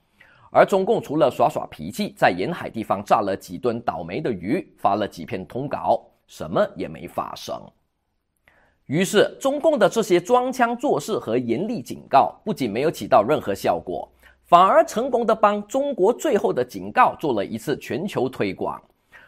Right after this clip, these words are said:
中共和胡锡进硬生生地把一个原本只局限在俄罗斯的笑话，变成了一个人尽皆知的国际笑柄。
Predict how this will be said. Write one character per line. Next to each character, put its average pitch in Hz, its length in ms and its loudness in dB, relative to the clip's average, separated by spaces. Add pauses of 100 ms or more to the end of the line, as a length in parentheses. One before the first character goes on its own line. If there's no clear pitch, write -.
中 285 200 2
共 294 180 6
和 160 200 4
胡 170 200 -2
锡 165 160 -6
进 170 280 -6
硬 254 220 -2
生 156 240 -4
生 147 180 -6
地 143 100 6
把 104 180 -2
一 127 100 -2
个 170 140 0
原 160 240 0
本 208 200 -2
只 104 220 -8
局 165 300 -8
限 233 220 -4
在 143 220 0
俄 110 160 -2
罗 135 160 0
斯 120 160 -8
的 98 120 -4
笑 - 220 -6
话， - 280 4 (300)
变 226 160 -2
成 156 160 -4
了 156 60 0
一 131 100 -2
个 139 180 4
人 147 260 -2
尽 233 240 -6
皆 117 220 0
知 117 160 -6
的 101 120 -4
国 98 300 -6
际 208 200 -10
笑 87 280 -4
柄。 - 220 -10